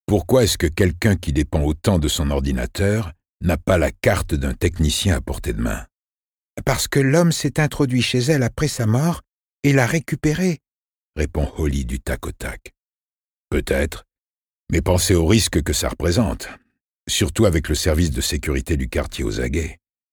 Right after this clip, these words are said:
Il aurait fallu qu'il connaisse le code du portail, de l'alarme,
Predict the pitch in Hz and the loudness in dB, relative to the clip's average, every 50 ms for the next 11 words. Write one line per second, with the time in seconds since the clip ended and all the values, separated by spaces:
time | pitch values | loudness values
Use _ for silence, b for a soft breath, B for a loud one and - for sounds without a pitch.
0 | _ _ _ _ _ _ _ _ _ _ - - - 67 64 60 - - - 71 | _ _ _ _ _ _ _ _ _ _ -10 -6 -4 -4 -4 -4 -4 -2 -2 0
1 | 73 82 82 76 - 73 62 - 82 78 78 73 - - 71 - - - 73 67 | 0 0 0 0 -2 -4 -4 -2 0 0 0 0 -2 -2 -4 -2 -2 -2 -2 -2
2 | 65 69 - - 82 69 - - 113 110 110 107 95 71 60 62 64 64 65 67 | -2 -4 -2 -2 -2 -2 0 2 2 4 4 4 2 2 0 -2 -4 -2 -2 -2
3 | 71 78 95 104 101 87 71 67 64 - | 0 2 2 2 2 2 0 -2 -2 -6